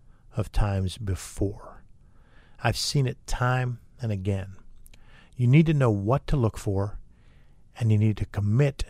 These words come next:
to investing the time and money to make that data gold. Because once you've improved the process, once you've gleaned the insights, you're able to take that data and make decisions that improve your marketing,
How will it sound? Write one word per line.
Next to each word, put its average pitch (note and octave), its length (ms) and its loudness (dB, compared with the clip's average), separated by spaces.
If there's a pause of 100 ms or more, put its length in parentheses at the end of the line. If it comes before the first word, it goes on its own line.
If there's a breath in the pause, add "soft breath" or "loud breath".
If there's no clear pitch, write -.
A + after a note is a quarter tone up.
(160)
to A#2 140 2
investing G#2 600 2
the F#2 100 -4
time C#3+ 600 0
and A2 140 0
money G#2+ 520 2 (720 soft breath)
to G#2 140 -4
make A2 340 0
that G2+ 340 -4
data F2+ 380 -4 (120)
gold. A2 500 0 (580 soft breath)
Because A2+ 340 0
once B2+ 460 0
you've B2 260 0 (320 soft breath)
improved C3+ 460 0
the - 80 -4
process, - 720 -6 (320 soft breath)
once B2 320 -2
you've G#2+ 240 -6
gleaned A#2+ 500 2 (180)
the A#2 120 0
insights, G#2 800 -6 (520 soft breath)
you're B2+ 200 0
able A#2 300 0
to - 120 -8 (100)
take - 440 2
that B2 320 -4
data G2 440 0 (400 soft breath)
and F#2 240 -2
make A2 300 2
decisions F#2 640 -4
that F#2+ 120 -4
improve A#2 560 0
your A#2 120 0
marketing, G2 580 -2